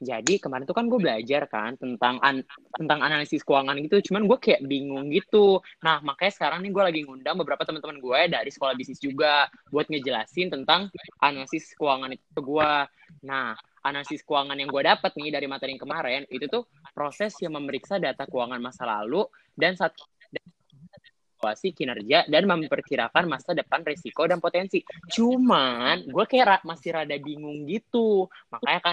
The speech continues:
yang gue bilang tadi, gue ngundang teman-teman gue nih. Nah, langsung aja deh gue kenalin ya ke teman gue yang pertama yang bakal ngejelasin tentang horizontal dan vertikal.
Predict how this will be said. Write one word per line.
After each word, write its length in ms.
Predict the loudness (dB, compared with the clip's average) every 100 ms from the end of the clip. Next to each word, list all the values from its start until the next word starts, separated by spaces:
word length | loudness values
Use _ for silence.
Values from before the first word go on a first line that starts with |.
| -2
yang 80 | -8
gue 160 | -10
bilang 160 | -8 -6
tadi, 320 | -2 -2 -2
gue 140 | -4 -4
ngundang 400 | -4 -6 -8 -8
teman-teman 400 | -10 -10 -12 0
gue 200 | 4 6
nih. 320 | 6 4 4 -2 -6 0
Nah, 160 | 4
langsung 240 | 4 2 0
aja 160 | 2
deh 160 | 4 2
gue 200 | 0 -2
kenalin 320 | 0 0 0
ya 80 | -2
ke 80 | -4
teman 240 | -6 -6
gue 80 | -6
yang 160 | -6 -6
pertama 320 | -6 -4 -6
yang 80 | -6
bakal 320 | -4 -2 -4
ngejelasin 480 | -4 -6 -6 -8 -10
tentang 240 | -6 -6
horizontal 640 | -4 -4 -4 -8 -4 -2 -2
dan 160 | -4
vertikal. 640 | -6 -6 0 2 4 0